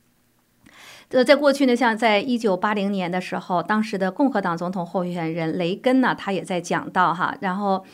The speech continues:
当时呢是雷根的竞选的 manager，他叫做凯西啊，Case-，Casey，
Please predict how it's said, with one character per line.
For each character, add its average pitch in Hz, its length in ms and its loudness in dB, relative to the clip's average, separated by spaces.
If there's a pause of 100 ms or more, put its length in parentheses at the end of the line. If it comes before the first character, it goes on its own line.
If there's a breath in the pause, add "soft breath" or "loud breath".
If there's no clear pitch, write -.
(480 loud breath)
当 240 180 6
时 226 180 -2
呢 208 140 0
是 202 300 -2
雷 202 180 0
根 220 160 0
的 214 100 2
竞 226 160 -2
选 - 480 -6
的 - 340 -2
manager， 214 560 -2 (220 loud breath)
他 214 100 -4
叫 202 240 2
做 180 400 -6
凯 185 160 -8
西 240 260 -4
啊， 190 160 0
Case-，Casey， 220 840 -4